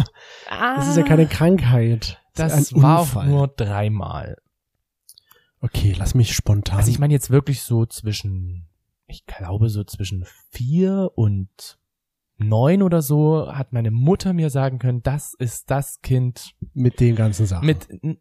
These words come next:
Speaker 2: nein, es gibt
Speaker 1: Als mit
Speaker 2: ei-,
Speaker 1: dieser.
Speaker 2: eine, eine Sache, die ich immer wieder hatte.
Speaker 1: Ich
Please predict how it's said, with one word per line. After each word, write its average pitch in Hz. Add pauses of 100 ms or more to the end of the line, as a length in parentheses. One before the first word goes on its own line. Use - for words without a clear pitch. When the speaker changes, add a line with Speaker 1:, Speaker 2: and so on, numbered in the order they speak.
Speaker 2:
nein, 208
es -
gibt 202
Speaker 1:
Als 131
mit 131
Speaker 2:
ei-, -
Speaker 1:
dieser. 107
Speaker 2:
eine, 208
eine 175
Sache, 139
die 147
ich 139 (320)
immer 151
wieder 123
hatte. 90 (360)
Speaker 1:
Ich -